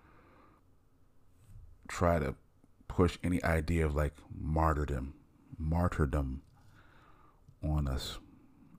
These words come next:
I mean, we chose to do this job. I always said, though, and I still say it to people I come in contact with in regards to the job, I wish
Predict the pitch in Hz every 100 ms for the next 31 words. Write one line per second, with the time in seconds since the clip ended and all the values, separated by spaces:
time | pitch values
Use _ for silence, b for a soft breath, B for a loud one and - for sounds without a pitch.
0 | - 76 76 76 73 80 - 85 82 78
1 | 85 98 78 - 50 - - - _ b
2 | b b b b b b b _ - -
3 | - - - - - - - - B B
4 | B B B B B - 73 82 87 85
5 | - 95 92 71 67 64 80 - _ _
6 | _ _ _ _ - 76 76 - 123 -
7 | 65 - - 69 67 67 73 69 69 71
8 | 67 67 64 64 65 - - _ _ -
9 | - b b b b b 82 78 73 69
10 | 73 67 67 69 69 - 76 73 85 92
11 | - - -